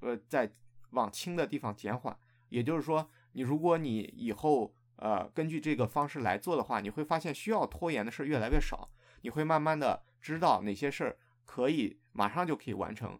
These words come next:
而哪些是它碰到了困难，你是可以通过一些办法去解决的。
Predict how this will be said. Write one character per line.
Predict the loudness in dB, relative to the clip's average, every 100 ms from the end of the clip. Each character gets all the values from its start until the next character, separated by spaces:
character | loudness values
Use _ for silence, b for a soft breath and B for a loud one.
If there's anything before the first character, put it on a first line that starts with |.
| -6
而 | -2
哪 | 0
些 | 0 -2
是 | -2 -4 -6 b b 0
它 | 0
碰 | 0 -2
到 | -2
了 | -2 -4
困 | -6 -4
难， | -4 -4
你 | -6 -6
是 | -6
可 | -6 -4
以 | -4
通 | -4 -6 -2
过 | 0 0
一 | -2
些 | -6
办 | -2 -4
法 | -4
去 | -8 -10
解 | -10 -12
决 | -10
的。 | -10 -10